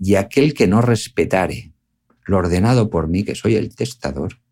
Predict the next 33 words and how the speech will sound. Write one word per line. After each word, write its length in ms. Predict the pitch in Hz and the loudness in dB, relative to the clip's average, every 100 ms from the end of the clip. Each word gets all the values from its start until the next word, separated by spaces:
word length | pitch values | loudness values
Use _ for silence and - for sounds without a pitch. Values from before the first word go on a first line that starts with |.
| _ _ _ _ _ _ _ _ _ _ | _ _ _ _ _ _ _ _ _ _
perderá 400 | 104 87 95 117 | 0 2 2 0
su 140 | - | -2
condición 600 | - 104 98 82 - 110 | 0 2 2 0 0 2
de 80 | 107 | 2
heredero 520 | 95 78 82 95 120 123 - _ _ _ _ _ | 2 0 0 2 0 -2 -8 _ _ _ _ _
y 120 | 101 | -2
le 140 | 92 | 0
dejaré 420 | 82 82 - 85 104 | 0 -2 -2 0 0
lo 160 | 107 | 0
que 100 | 87 | -2
por 240 | 73 85 80 | -4 -4 -4
legítima 480 | 78 - 107 98 | -6 -8 -6 -4
estricta 500 | 80 - - - - | -6 -8 -12 -10 -6
le 120 | 85 71 | -4 -6
corresponda". 840 | 76 82 113 - - - - - _ | -10 -12 -16 -16 -14 -14 -18 -20 _
Que 100 | - | -10
sabemos 480 | - 82 101 147 107 | -8 -4 0 0 0
que 120 | - | -2
en 60 | 78 | -6
el 100 | 73 | -2
caso 240 | 113 - | -4 0
de 80 | 127 | 0
los 200 | 120 - | 0 -2
hijos 300 | 123 143 127 | -4 -2 -2
es 140 | 113 | -6
repartir 760 | - 165 85 78 - 135 139 123 - - _ - | -6 -6 -4 -6 -2 0 0 -2 -12 -20 _ 0
un 240 | 131 127 | 2 4
tercio 440 | 117 110 - 165 - _ - - - | 2 0 -2 -4 -4 _ -20 -20 -20
solo 440 | - - 104 156 170 _ | -6 0 2 2 0 _
entre 280 | 104 95 98 | -6 -2 -2
tantos 440 | 117 127 120 110 104 | 0 2 0 -2 -6
hijos 260 | - 110 | -6 -6
como 380 | - - - - | -6 -10 -10 -12